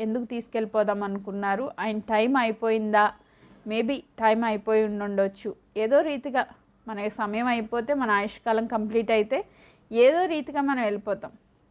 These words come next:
So, చాలామంది ఈ సంవత్సరంలో, ఈ హాలిడేస్లో ముఖ్యంగా ఎన్నో మరణాలు మనం వింటా వచ్చాం.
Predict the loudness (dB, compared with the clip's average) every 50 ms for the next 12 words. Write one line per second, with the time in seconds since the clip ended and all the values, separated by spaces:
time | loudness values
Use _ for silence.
0 | _ _ _ _ _ _ _ _ _ _ _ -2 -2 -2 -2 -4 -6 -2 0 2
1 | 4 4 4 2 2 0 0 0 0 0 0 -2 -2 -4 -6 -8 -8 -6 -6 -6
2 | -6 -4 -2 -2 -2 -4 -4 -6 -6 -4 -2 -2 0 0 0 0 0 -2 -2 -4
3 | -4 -4 -2 0 2 4 4 4 4 2 2 2 0 0 -2 -6 -6 -6 -4 -6
4 | -8 -8 -8 -8 -4 -4 -2 -2 -4 -4 -6 -6 -6 -6 -4 0 2 4 4 4
5 | 4 2 2 2 2 0 0 0 0 0 -2 -2 -2 -2 -4 -4 -4 -4 0 2
6 | 2 2 2 -2 -6 -12 -14